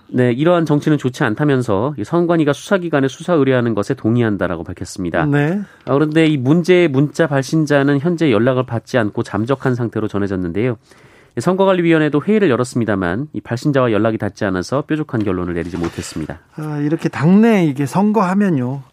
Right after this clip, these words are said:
Speaker 2: 이렇게, 이렇게 문자가 이제 날아다니고 상호 비방하고 막 그런 음, 음해 있고 막 그런데 이번에도 그 구태가 그대로 보이고 있습니다. 이 국민의힘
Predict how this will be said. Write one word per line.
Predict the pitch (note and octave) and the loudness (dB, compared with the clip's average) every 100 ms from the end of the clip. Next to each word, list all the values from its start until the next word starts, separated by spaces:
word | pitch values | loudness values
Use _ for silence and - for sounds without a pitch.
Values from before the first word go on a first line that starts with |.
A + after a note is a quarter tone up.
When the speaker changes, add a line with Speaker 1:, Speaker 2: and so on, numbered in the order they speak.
| - | -12
Speaker 2:
이렇게, | D#3+ - D3 | -12 -8 -8
이렇게 | A#2+ C3 | -8 -8
문자가 | A2+ D#3 G3 - A#3+ F3+ | 0 2 2 2 2 2
이제 | C3+ B2+ | 0 -4
날아다니고 | A#2 D3+ D#3+ A#2+ C3 B2 | 0 2 0 -2 -4 -4
상호 | - G3+ G#3 | -2 -2 -2
비방하고 | - D3+ E3 A3 A3 E3 C3 | -2 -2 0 2 0 -2 -6
막 | A#2 - | -10 -10
그런 | D3 D3 C3+ | -6 -6 -4
음, | D3+ F3+ G3+ - - | 0 0 0 -4 2
음해 | E3+ G3+ A#3+ A#3 | 4 6 4 2
있고 | C3+ C3 G#3 | -2 -4 -2
막 | C#3+ C3 | -2 -4
그런데 | - D3+ C#3+ C#3 D3 _ - - - - - | -6 -6 -6 -6 -8 _ -20 -20 -20 -20 -6
이번에도 | D3 D3+ D#3+ E3 E3 C#3 B2 _ _ - - - - _ _ | -2 0 0 2 0 -2 -6 _ _ -20 -20 -20 -20 _ _
그 | - D#3 | -8 -8
구태가 | - D#3 - E3+ C#3+ | -4 -6 -6 -4 -4
그대로 | - C#3+ F3 E3 | -4 0 2 0
보이고 | - D3+ E3+ A3+ | 0 0 2 0
있습니다. | F#3+ - F3+ D#3 C#3 C3+ | -2 -2 -2 0 0 -2
이 | C3+ C3+ C3 B2+ A#2+ | -4 -6 -6 -6 -8
국민의힘 | - D3 D#3 D3+ D3+ C#3+ C3 | -2 0 2 0 0 -2 -6